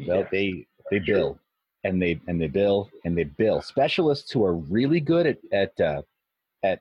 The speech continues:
Speaker 1: coding, you
Speaker 2: Mm.
Speaker 1: know, they, it's common for them to be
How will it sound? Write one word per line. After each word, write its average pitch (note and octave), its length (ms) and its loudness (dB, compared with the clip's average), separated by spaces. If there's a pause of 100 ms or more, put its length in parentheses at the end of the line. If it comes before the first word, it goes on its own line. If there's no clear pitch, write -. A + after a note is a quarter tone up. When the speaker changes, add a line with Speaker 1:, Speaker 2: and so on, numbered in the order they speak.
(100)
Speaker 1:
coding, E3 380 2 (640)
you - 120 -6
Speaker 2:
Mm. F3 40 0
Speaker 1:
know, C3+ 180 0
they, C3 220 -2 (800)
it's - 140 -6
common C3+ 480 0
for - 140 -4
them F2+ 220 0
to - 80 -8
be F2+ 320 -4